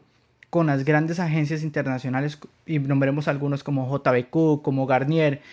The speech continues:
como República Independiente, y todas estas otras agencias que al pasar de los años se han convertido como esas grandes agencias.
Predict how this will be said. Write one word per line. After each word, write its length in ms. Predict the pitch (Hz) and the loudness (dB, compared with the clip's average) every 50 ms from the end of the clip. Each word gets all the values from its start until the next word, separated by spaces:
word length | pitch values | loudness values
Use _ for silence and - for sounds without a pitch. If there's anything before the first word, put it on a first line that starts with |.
| - - | -16 -6
como 160 | - 160 151 | -2 -2 0
República 460 | 147 143 135 - 156 151 147 143 151 151 | 0 0 -2 0 0 0 0 0 0 0
Independiente, 580 | 139 135 123 135 131 143 160 175 170 160 - _ | 0 0 0 -2 -2 -2 0 -2 -2 -4 -6 _
y 80 | - 196 | -4 -2
todas 220 | 190 220 214 214 | 2 2 2 2
estas 260 | 233 226 233 233 214 240 | 0 -2 -4 -2 -2 -2
otras 260 | 226 233 226 220 226 | -2 0 -2 -2 -2
agencias 540 | 214 190 220 214 170 147 147 135 123 - _ _ _ | -2 0 2 2 2 0 0 -2 -4 -6 _ _ _
que 200 | - - 196 185 | -2 2 4 6
al 220 | 170 160 160 151 - _ _ _ _ _ _ _ _ _ _ - | 6 4 4 0 -10 _ _ _ _ _ _ _ _ _ _ -4
pasar 400 | - 156 151 - - 214 226 208 | -4 -4 -2 0 2 2 2 4
de 80 | 226 240 | 4 4
los 180 | 240 233 233 | 4 4 2
años 280 | 240 214 185 147 143 143 | 0 0 0 -2 -4 -6
se 200 | - 160 147 160 | -8 -8 -6 -4
han 80 | 165 | -4
convertido 400 | 160 190 196 185 175 - 190 190 | -2 0 0 0 0 0 0 0
como 180 | 190 196 180 165 | 0 0 -2 -2
esas 260 | 165 175 190 185 - - | -2 -4 -4 -8 -6 -2
grandes 480 | 165 180 185 180 185 185 202 190 - _ | 0 0 2 0 0 -2 -4 -4 -6 _
agencias. 640 | - 143 131 160 202 196 175 147 147 135 151 - | -8 -6 -2 0 0 0 0 -2 -4 -8 -10 -10